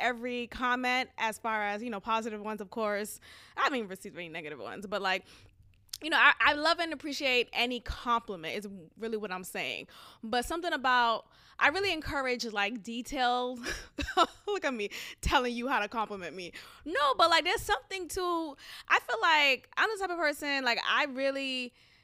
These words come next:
y-, sure, you could tell me I look good. "Oh, wow, you have a nice smile." You know, all that is nice. I appreciate that.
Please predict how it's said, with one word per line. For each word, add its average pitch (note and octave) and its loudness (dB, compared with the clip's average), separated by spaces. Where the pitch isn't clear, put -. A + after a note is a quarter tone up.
y-, F#4+ -8
sure, F4 2
you C#4 -2
could G4 -4
tell E4 0
me D#4 0
I D4 2
look C#4 -2
good. A#3+ 0
"Oh, B3+ 0
wow, A3+ 0
you A3+ -6
have A3+ 2
a B3 -4
nice D4 0
smile." F4 2
You E4+ -2
know, F#4 2
all G4 0
that D4+ 0
is C4 -2
nice. F#3 -4
I G#3 0
appreciate A#3+ -6
that. C4 2